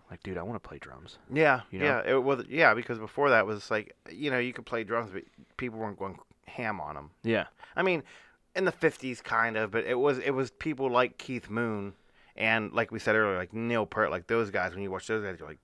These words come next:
Speaker 2: "Damn.
Speaker 1: Yeah.
Speaker 2: He's fucking killing it."
Speaker 1: Yeah, man.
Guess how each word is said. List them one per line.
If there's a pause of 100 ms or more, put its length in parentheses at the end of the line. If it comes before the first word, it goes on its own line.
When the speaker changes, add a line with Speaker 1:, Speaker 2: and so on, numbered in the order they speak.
Speaker 2:
"Damn. (340)
Speaker 1:
Yeah.
Speaker 2:
He's
fucking (120)
killing
it." (160)
Speaker 1:
Yeah,
man.